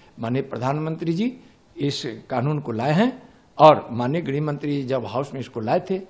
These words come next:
तो उस समय भी इन लोगों ने विरोध किया था, आज भी विरोध कर रहे हैं। और विरोध करने का सिर्फ और सिर्फ एक कारण है,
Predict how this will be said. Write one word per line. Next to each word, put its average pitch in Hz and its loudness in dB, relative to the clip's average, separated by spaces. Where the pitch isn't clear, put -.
तो - -12
उस 160 2
समय 262 8
भी 269 6
इन 262 6
लोगों 262 6
ने 262 2
विरोध 240 2
किया 120 0
था, 107 -12
आज 240 10
भी 254 4
विरोध 247 4
कर 220 4
रहे 190 4
हैं। 185 6
और 170 2
विरोध 220 6
करने 226 0
का 226 -2
सिर्फ 247 -2
और 240 4
सिर्फ 247 -2
एक 240 2
कारण 160 4
है, 107 -8